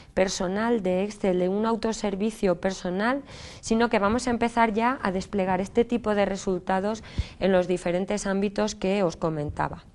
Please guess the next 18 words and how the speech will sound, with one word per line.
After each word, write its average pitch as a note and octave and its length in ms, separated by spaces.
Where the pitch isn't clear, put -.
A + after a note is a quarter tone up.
¿Vale? F3+ 220
Voy E3 100
a E3 80
cerrar E3+ 340
el E3 120
ejemplo A#3 580
y E3+ 240
lo G3 80
que G3+ 120
voy G#3 140
a B3 40
hacer B3+ 240
ahora B3 580
es, B3 220
me F#3+ 180
voy G#3 180
a B3 100
conectar, A#3+ 720